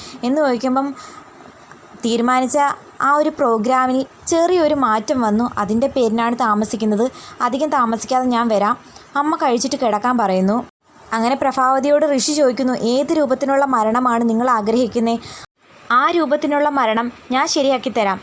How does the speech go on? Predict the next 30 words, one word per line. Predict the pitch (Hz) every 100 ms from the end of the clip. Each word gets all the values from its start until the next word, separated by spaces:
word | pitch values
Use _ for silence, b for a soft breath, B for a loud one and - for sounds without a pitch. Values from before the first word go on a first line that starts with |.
| 190
എന്തായാലും | 202 247 254 277
നിങ്ങളുടെ | 262 254 269
മനസ്സിപ്പം | 254 220 277 - 262
നന്നായിട്ട് | 220 233 262 -
പേടിച്ചിരിക്കുവാണെന്ന് | 233 247 247 254 240 247 240 240
എനിക്കറിയാം. | 196 214 190 180 - B B B
നിങ്ങൾ | 226 247 277
നന്നായിട്ട് | 247 214 262 277 285
പേടിക്കണം. | 247 202 190 202 190 B B 240
ഒടുക്കം | 247 302 349
നിങ്ങൾ | 285 285
മരിക്കാൻ | 269 214 202 254 254 254
തയ്യാറായി | 196 220 254 254 247
നിൽക്കുന്ന | 233 208 226 233 -
ആ | 233 320
സമയത്ത് | 269 226 247 277
നിങ്ങളെ | 233 220 220
ഞാൻ | 220
കൊല്ലും." | 208 196 180 175 _ _ - -
പ്രഭാവതിയെ | 240 247 247 240 247 277
ഗുണ്ടാ | 247 247 254
സങ്കേതത്തിൽ | 269 294 247 262 247 277 269 B B
കെട്ടിയിട്ട് | - 330 339 370 311 311 285
കുറേ | 269 262
ഗുണ്ടകളെ | 240 233 269 277 285 285 - 247
കാവലും | 220 226 277 302
നിർത്തിയതിന് | 254 208 262 277 277
ശേഷം | 233 277 269 - B B
ഋഷിയാണെങ്കിൽ | 269 302 370 302 247 247 269
വീട്ടിലേക്ക് | 233 226 247 254